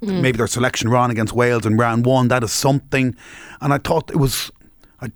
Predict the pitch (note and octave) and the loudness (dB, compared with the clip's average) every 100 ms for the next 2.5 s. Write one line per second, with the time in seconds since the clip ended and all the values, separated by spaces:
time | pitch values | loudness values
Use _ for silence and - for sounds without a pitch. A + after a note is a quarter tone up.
0 | - - C#3 E3 D3 A2+ F3 D3+ C3 A#2 | -8 -6 0 2 2 0 0 2 0 0
1 | - D#3+ C3+ A#2+ G#2+ G2 A2 B2 A#2+ F#3+ | -2 -2 -2 0 -2 -2 -2 -2 0 0
2 | - F3 A#2+ - C#3 | 0 -4 -4 0 0